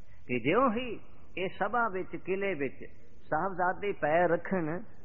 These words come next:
ਤੇ ਉਹਨਾਂ ਦਾ ਸਿਰ ਝੁਕ ਜਾਵੇ। ਕਿਲੇ ਦਾ ਵੱਡਾ ਦਰਵਾਜ਼ਾ ਖੋਲ੍ਹਣ ਦੀ ਬਜਾਏ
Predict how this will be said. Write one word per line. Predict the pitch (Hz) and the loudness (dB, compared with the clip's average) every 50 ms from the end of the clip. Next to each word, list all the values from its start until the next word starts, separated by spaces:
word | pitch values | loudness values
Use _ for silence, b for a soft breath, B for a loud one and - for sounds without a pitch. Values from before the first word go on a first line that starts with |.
| - - - - | -8 -8 -4 -2
ਤੇ | 156 - - | -2 2 4
ਉਹਨਾਂ | 220 233 240 220 190 170 | 4 6 6 6 4 6
ਦਾ | 143 143 131 | 6 4 4
ਸਿਰ | - 131 117 110 | 6 4 2 4
ਝੁਕ | - 147 143 - | 4 2 2 4
ਜਾਵੇ। | - 160 147 147 123 123 - - - - - - - - - - - - - - - - | 4 4 4 4 0 -2 -4 -6 -6 -6 -6 -6 -6 -6 -6 -6 -6 -6 -8 -8 0 4
ਕਿਲੇ | 170 202 226 254 | 6 8 10 10
ਦਾ | 269 277 277 262 | 10 10 8 6
ਵੱਡਾ | 202 214 196 180 247 254 247 | 6 4 4 6 4 4 6
ਦਰਵਾਜ਼ਾ | 202 226 208 196 196 190 196 175 208 208 214 | 4 2 4 6 6 6 6 6 4 2 2
ਖੋਲ੍ਹਣ | - - 190 233 269 262 233 220 202 | 4 8 10 10 10 10 10 8 8
ਦੀ | 170 185 180 | 8 6 8
ਬਜਾਏ | 151 151 139 139 127 117 113 117 120 151 170 | 8 10 12 12 12 12 12 10 8 6 4